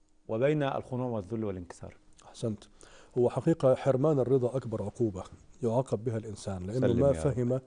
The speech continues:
Speaker 2: كيف يتعامل مع أقدار الله عز وجل.
Speaker 1: نعم.
Speaker 2: أنت ضربت مثال م-، و-، وهذا أق-، أ-، يعني أقصى درجات الألم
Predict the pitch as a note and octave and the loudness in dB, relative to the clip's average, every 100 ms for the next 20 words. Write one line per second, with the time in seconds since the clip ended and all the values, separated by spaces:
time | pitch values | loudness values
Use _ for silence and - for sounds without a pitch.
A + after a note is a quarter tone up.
0 | - - - C#3+ - A2 A2+ G#2 B2 A2 | -12 -2 2 4 2 -2 -2 -2 -2 -2
1 | G#2+ A2 A2 A2 A2 G2 F#2+ F#2+ F#2 F#2 | -2 -4 -6 -4 -2 -2 -4 -6 -8 -8
2 | F2 - - - D#2+ C2+ - - D#3 E3 | -10 -12 -12 -6 -6 -6 -14 -4 0 4
3 | C#3 C3+ D#3 A#2 A2 - B2 A#2+ B2 C3+ | 4 4 4 0 -2 2 2 2 -2 0
4 | B2+ D3 D3+ C#3 B2+ D#3 F#3+ E3 E3+ - | 2 4 2 2 2 2 2 0 -2 -6
5 | - C3+ C3+ D3 A2+ G#2 A2 - - - | -6 -8 -8 -6 -4 -4 -6 -2 -2 -2
6 | - C#3+ C#3+ - - - - A2+ A2+ A#2 | 0 2 2 -2 -20 -20 -10 0 2 4
7 | C#3 C#3 A#2 C3+ C3 B2+ | 2 2 2 4 4 2